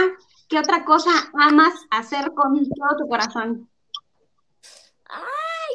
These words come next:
Speaker 2: muchas cosas. Este, me gusta, me gusta mucho leer, me gusta mucho,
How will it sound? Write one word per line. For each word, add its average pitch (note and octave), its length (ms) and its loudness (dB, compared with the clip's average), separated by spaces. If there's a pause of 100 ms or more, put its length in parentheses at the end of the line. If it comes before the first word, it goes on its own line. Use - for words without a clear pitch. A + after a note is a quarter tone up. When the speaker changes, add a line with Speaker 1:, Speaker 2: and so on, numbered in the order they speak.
Speaker 2:
muchas F4+ 420 -8
cosas. F#4 640 -2 (180)
Este, B3+ 760 -8 (1600)
me B3 240 -10
gusta, A3+ 1300 -8 (540)
me G#3+ 120 -16
gusta A3+ 300 -14
mucho A#3 260 -12
leer, A#3 680 -8 (800)
me G#3+ 180 -12
gusta A3 400 -10
mucho, A#3+ 840 -6